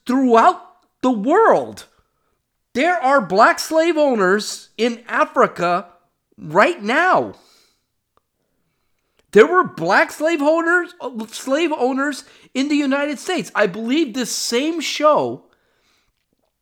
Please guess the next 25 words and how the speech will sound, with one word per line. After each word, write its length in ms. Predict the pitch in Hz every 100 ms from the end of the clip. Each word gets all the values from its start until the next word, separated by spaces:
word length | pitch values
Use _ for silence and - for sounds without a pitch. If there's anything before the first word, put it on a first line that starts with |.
| _ _
talked 300 | - 220 254
to, 160 | 277 202 -
to 160 | 240
one 200 | 220 226 254
of 120 | 190
Martin 420 | 220 240 247 220
Luther 340 | 240 269 269 220
King's 760 | - 277 359 349 214 - - _ _ _
ancestors, 800 | 180 165 160 160 127 135 120 - _ _ _ _ -
and 260 | 247 233
there 140 | 196 302
was 180 | 302 -
slave 380 | - 269 339 320
ownership 500 | 330 320 262 320 302
in 140 | 294
her 460 | 226 - 320 381 359
family. 680 | - 240 165 139 123 82 _ _ _ _ _ _ _ _ _ _ _ _ _ _ _ _ _ -
But 140 | 165 277
we 200 | 262 311
see 460 | - - 320 339
their 160 | 254 262
slave 380 | - 262 311 302
own-, 240 | 302 208
Kamala 640 | - 302 320 370 415 349 -
Harris 640 | 381 427 311 147 - -